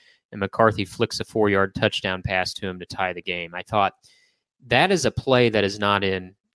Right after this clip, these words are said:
Alabama's arsenal right now. They either don't have the quarterback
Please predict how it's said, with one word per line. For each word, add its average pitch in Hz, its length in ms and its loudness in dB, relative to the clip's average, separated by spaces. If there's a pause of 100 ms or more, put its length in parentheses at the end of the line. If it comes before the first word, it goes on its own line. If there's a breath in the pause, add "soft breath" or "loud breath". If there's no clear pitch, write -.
(120)
Alabama's 92 540 -4
arsenal 82 480 -6
right 78 200 -16
now. - 220 -20
They 131 140 2
either 131 220 6
don't 120 260 2
have 120 180 0
the 107 100 -4
quarterback 147 760 4